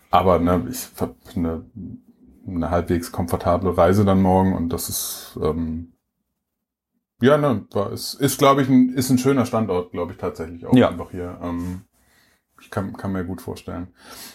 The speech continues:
Speaker 1: Ich glaub, so ein bisschen Vorgeschmack, und das haben wir heute schon auch gesehen, und deswegen bin ich sehr gespannt, was die Leute dann im Nachhinein über das München-Spiel sagen würden, ist tatsächlich die Jahreszeit, ne?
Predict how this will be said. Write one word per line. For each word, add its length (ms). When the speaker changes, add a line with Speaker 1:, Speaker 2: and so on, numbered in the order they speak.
Speaker 1:
Ich 80
glaub, 160
so 80
ein 60
bisschen 260
Vorgeschmack, 600
und 80
das 160
haben 140
wir 120
heute 220
schon 260
auch 200
gesehen, 320
und 120
deswegen 380
bin 120
ich 120
sehr 260
gespannt, 500
was 340
die 120
Leute 340
dann 440
im 120
Nachhinein 440
über 120
das 180
München-Spiel 760
sagen 840
würden, 520
ist 240
tatsächlich 420
die 100
Jahreszeit, 600
ne? 200